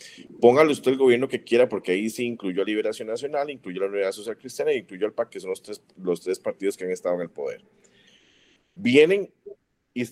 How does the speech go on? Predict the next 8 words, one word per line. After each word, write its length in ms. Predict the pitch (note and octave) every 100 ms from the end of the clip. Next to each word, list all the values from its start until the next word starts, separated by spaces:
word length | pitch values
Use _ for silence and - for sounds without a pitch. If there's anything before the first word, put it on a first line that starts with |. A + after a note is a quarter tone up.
| _
y 140 | B2
hablamos 640 | B2 G#2+ A#2 C#3+ A3 G3+ A#2
de 140 | G2+
que 100 | G#2
tenemos 380 | - G2 A2+ C#3
que 80 | B2
hacer 200 | A#2 A2+
reformas 600 | B2+ - D3 B2+ F2